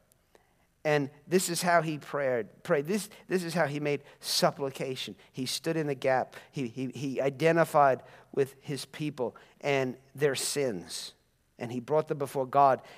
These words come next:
and he repented to God. And then he asked God, after repenting, after repenting, after turning from wickedness,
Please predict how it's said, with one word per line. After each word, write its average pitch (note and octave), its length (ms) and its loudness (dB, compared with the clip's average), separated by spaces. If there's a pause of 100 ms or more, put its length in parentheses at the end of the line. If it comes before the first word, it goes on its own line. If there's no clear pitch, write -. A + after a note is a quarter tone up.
(100)
and C#3+ 160 -2
he C#3+ 80 -4
repented D#3+ 560 0
to D3 80 -6
God. C#3 380 2 (240)
And D3+ 180 0
then D#3 120 4
he D#3 140 4
asked C#3 280 2
God, B2+ 180 2
after F#3+ 400 4
repenting, F3 800 -6 (340)
after A3 380 8
repenting, G3 760 -2
after G#3+ 360 4
turning G#3 440 2
from G3 280 4 (240)
wickedness, F3 680 6